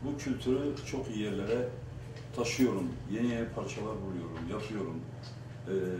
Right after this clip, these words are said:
işte Urfa'da da sıra geceleri yapılıyor. Tabii orada, e, bu işi yapan kardeşlerimiz, arkadaşlarımız var. Ama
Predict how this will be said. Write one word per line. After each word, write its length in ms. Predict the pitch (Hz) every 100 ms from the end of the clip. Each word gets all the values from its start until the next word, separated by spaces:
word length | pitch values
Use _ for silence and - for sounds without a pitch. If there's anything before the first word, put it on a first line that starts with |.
| 87 85 80 - - - - -
işte 180 | - -
Urfa'da 460 | 165 - 175 190
da 80 | 180
sıra 220 | - 95
geceleri 440 | 90 85 90 82 78 - - - - - - - -
yapılıyor. 440 | 95 - 80 82 95 -
Tabii 200 | 143 139
orada, 300 | 135 139 139
e, 320 | 139 - 107 104 104 98 - - - 120
bu 40 |
işi 180 | 123 131
yapan 260 | 120 123 117
kardeşlerimiz, 600 | 120 117 120 117 117 120
arkadaşlarımız 680 | 131 120 113 - - - -
var. 60 | 113
Ama 140 | 127